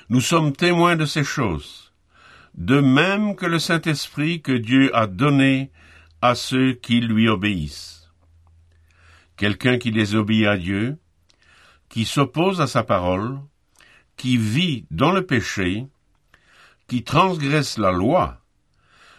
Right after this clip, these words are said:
qui enseigne que le repos hebdomadaire est fixé au premier jour de la semaine, au lieu du septième jour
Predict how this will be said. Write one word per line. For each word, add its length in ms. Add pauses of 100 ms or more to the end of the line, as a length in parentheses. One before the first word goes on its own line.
(140)
qui 200
enseigne 720 (360)
que 100
le 120
repos 400
hebdomadaire 920 (340)
est 100
fixé 460
au 100
premier 360
jour 220
de 60
la 140
semaine, 580 (800)
au 140
lieu 260
du 160
septième 540
jour 600